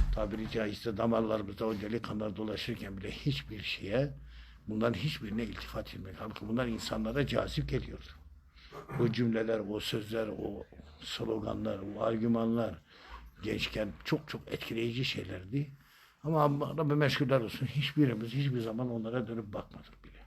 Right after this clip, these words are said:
Allahu Teala bundan sonra da bizleri korusun. Şimdi Güneydoğu'daki Müslüman olan, inançlı olan, çünkü Kürtçülük, P K K olayı Güneydoğu'da sekülerizmi çok çok ilerletti. Yani dinden kopuş.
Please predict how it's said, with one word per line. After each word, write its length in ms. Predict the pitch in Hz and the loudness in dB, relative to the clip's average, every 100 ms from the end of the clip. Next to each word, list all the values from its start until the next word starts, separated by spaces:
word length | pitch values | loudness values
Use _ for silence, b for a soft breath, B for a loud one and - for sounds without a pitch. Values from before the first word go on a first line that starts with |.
| - _ _ b b b b b b | -20 _ _ b b b b b b
Allahu 340 | 123 147 151 | 6 8 8
Teala 280 | 139 156 139 | 6 4 6
bundan 260 | 131 139 139 | 6 8 6
sonra 240 | 123 120 | 4 0
da 120 | 131 | 0
bizleri 320 | 110 107 107 | 0 -2 -4
korusun. 400 | 98 101 - - | -6 -10 -14 -10
Şimdi 280 | - 151 120 | -2 0 2
Güneydoğu'daki 920 | 113 135 135 113 117 104 104 - 131 135 b b b b b | 4 8 8 8 2 0 -4 -2 -4 -4 b b b b b
Müslüman 440 | 117 - 131 131 110 | -6 -2 2 4 4
olan, 260 | 101 104 | 0 0
inançlı 480 | 113 123 117 - 131 | 2 2 2 0 -2
olan, 260 | 107 104 107 | -2 -4 -2
çünkü 440 | 151 127 135 127 - - - - - | 0 2 2 0 -4 -14 -14 -16 -6
Kürtçülük, 640 | - 117 - 127 117 - | -2 -2 -2 -2 -2 -2
P 180 | - 117 | -2 -2
K 160 | - 117 | 0 2
K 140 | - | 4
olayı 440 | 135 107 113 156 165 B B B B - | 6 4 4 2 -2 B B B B -2
Güneydoğu'da 640 | 117 139 120 101 101 101 | 6 8 8 4 -4 -4
sekülerizmi 920 | - - 110 - 113 120 135 131 127 123 | -4 -4 -6 -4 -2 2 2 2 0 2
çok 340 | - 139 - | 4 4 2
çok 180 | - - | -10 -8
ilerletti. 560 | 98 71 - - - - _ _ _ _ | -6 -8 -10 -16 -20 -20 _ _ _ _
Yani 280 | 95 92 92 | -12 -10 -8
dinden 360 | 113 101 107 113 | -6 -4 -4 -6
kopuş. 520 | - - - - | -8 -12 -12 -10